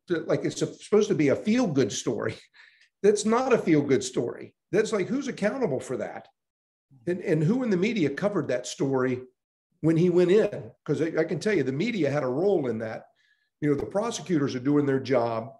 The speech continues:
to put a person in prison. I, I kinda get that. I mean, I, but they need to follow the rules. But the media was there too.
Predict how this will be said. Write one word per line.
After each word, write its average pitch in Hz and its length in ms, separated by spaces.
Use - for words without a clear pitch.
to - 60
put 156 280
a 127 40
person 135 340
in 113 100
prison. 117 360
I, 131 220
I 135 80
kinda 156 300
get 127 300
that. 110 340
I 147 40
mean, 131 200
I, 131 120
but 143 100
they 135 80
need 151 180
to 123 40
follow 139 300
the 123 80
rules. 139 360
But 151 120
the 147 60
media 185 400
was 131 180
there 127 220
too. - 440